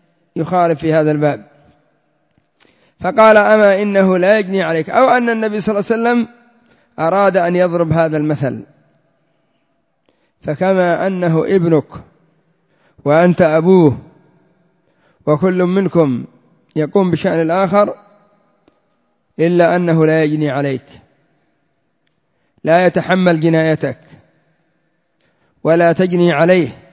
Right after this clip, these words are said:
ولا تتحمل جنايته. وختم المصنف بهذا الباب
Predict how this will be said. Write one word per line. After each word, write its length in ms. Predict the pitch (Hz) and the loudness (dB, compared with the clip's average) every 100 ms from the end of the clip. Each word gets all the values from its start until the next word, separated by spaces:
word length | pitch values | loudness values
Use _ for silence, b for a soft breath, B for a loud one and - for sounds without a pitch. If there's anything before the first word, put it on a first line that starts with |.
| _ _ _ _ _ _ _ _ _ _ _ _ _ _ | _ _ _ _ _ _ _ _ _ _ _ _ _ _
ولا 240 | 156 170 | 0 2
تتحمل 600 | 165 160 147 165 180 165 | 0 -6 -6 -4 -2 -2
جنايته. 720 | 151 156 156 160 165 143 127 - _ _ _ _ _ _ _ _ _ _ _ _ _ _ _ _ _ | 0 0 0 0 -2 -4 -6 -10 _ _ _ _ _ _ _ _ _ _ _ _ _ _ _ _ _
وختم 400 | - 143 185 180 | -10 -4 -2 0
المصنف 540 | 170 165 160 175 170 160 | 0 -2 -2 -4 -4 -4
بهذا 380 | 151 160 170 160 | -2 0 0 -2
الباب 500 | 151 160 160 143 | 0 0 2 0